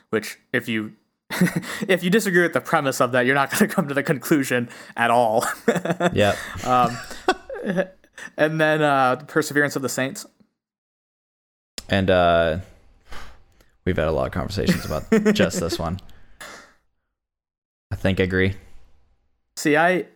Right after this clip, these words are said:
Speaker 1: I, I disagree because I think it is possible to lose your salvation, not in a sense of, like, sinning your way out of salvation, but people who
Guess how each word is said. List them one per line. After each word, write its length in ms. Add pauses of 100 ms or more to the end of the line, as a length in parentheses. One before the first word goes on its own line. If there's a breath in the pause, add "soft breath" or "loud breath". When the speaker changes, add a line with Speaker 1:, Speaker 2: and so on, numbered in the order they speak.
(120)
Speaker 1:
I, 240 (120)
I 140
disagree 720
because 280
I 100
think 300
it 100
is 240
possible 520
to 100
lose 240
your 80
salvation, 680
not 360
in 100
a 80
sense 500
of, 320
like, 200 (360 loud breath)
sinning 460
your 140
way 140
out 140
of 100
salvation, 640 (440 loud breath)
but 200
people 500
who 500